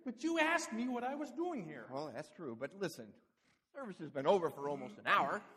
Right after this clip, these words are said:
Speaker 2: and virtually no one here, and you've just been sort of wandering around aimlessly, just looking lost or something.
Speaker 1: I am kinda lost.
Speaker 2: What?
Speaker 1: You know, my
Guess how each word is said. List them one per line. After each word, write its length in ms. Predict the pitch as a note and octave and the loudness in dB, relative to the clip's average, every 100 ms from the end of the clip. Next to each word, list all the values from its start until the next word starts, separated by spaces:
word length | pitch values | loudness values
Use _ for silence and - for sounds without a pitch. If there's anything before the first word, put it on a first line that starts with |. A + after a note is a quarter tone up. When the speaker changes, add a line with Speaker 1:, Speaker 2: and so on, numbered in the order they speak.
| - _ _ A#2+ | -20 _ _ -20
Speaker 2:
and 100 | A#2 A2 G#2+ | -18 -20 -4
virtually 340 | C#3 D3 A2+ | -4 -4 -10
no 140 | G#2+ C#3+ | -4 -2
one 180 | C#3 A2+ | -2 -6
here, 280 | C#3 A#2+ - _ - | -6 -8 -10 _ -8
and 140 | F3+ F#3 A3 | -8 -8 -14
you've 180 | D4+ D#4 | -14 -12
just 180 | C#4+ - | -16 -8
been 160 | C4 F#3 - _ | -8 -8 -18 _
sort 160 | C#4 C4+ | -8 -4
of 80 | G#3 D#3 B2+ | -4 -6 -10
wandering 420 | D3+ C4+ C4+ C4 | -6 -4 -4 -4
around 420 | B3 F3+ A#3+ A#3 | -2 0 0 0
aimlessly, 680 | G#3 B3 G3 E3+ F3 E3 D#3+ | 0 0 -2 -6 -6 -4 -4
just 120 | F#3 - _ _ | -8 -18 _ _
looking 200 | A2 - E3 C3+ | -20 -20 -20 -2
lost 300 | D3+ F3+ - | 2 2 -2
or 80 | A#2+ | -14
something. 280 | - G#2 F#2 F#2+ _ _ _ _ _ E3 | -16 -18 -20 -20 _ _ _ _ _ -16
Speaker 1:
I 180 | D#3+ D3+ | -12 -10
am 200 | C3+ A#2+ - | -10 -12 -12
kinda 160 | G#2+ | -10
lost. 380 | G#2 G#2 G#2 G#2 - _ _ _ | -6 -4 -6 -6 -16 _ _ _
Speaker 2:
What? 120 | - | -20
Speaker 1:
You 60 | D3+ | -18
know, 100 | D#3 | -16
my 100 | D3+ | -18